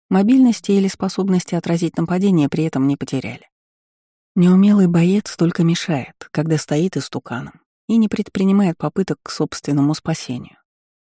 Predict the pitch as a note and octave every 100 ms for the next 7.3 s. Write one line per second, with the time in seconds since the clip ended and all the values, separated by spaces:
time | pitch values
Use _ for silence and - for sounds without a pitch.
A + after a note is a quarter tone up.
0 | _ _ _ _ _ _ _ _ _ _
1 | - F3+ E3+ F#3 - - - D#3+ - D3
2 | C#3+ - D#3+ D3 C#3 C3+ C3+ - F3 F3
3 | D#3+ - - D3+ E3+ E3+ - D#3 D3+ -
4 | D#3 D3+ E3 - _ _ _ _ _ _
5 | - E3 D#3+ D#3 D#3+ F#3 - C#3+ - C3+
6 | C3+ C#3 D3 D#3 D#3+ C#3 C#3 C3+ C3+ C#3+
7 | B2+ - -